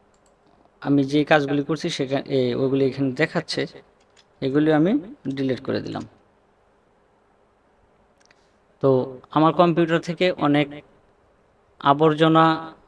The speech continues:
দূর হয়ে গেল। আমার কম্পিউটারে এখন ভালো স্পিড আমি পাবো আগের চাইতে। আর এই কাজটা শুধু আপনি একবার করবেন,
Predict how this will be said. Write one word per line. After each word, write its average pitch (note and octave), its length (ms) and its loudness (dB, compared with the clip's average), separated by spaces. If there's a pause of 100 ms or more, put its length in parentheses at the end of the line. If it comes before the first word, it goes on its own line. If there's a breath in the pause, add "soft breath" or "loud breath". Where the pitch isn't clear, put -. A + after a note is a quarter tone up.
দূর D3 240 2
হয়ে C#3+ 220 4
গেল। D3 240 2
আমার C3 240 0
কম্পিউটারে C3+ 540 0
এখন C3 240 -4
ভালো B2+ 420 -2 (140)
স্পিড - 400 -4
আমি B2 220 -4
পাবো B2+ 280 2
আগের B2+ 240 0
চাইতে। A#2 380 -4 (1400)
আর A2 500 -2 (680)
এই D#3+ 120 0
কাজটা E3+ 340 2
শুধু E3+ 440 0
আপনি D#3+ 340 2
একবার D#3+ 400 2
করবেন, D#3 400 2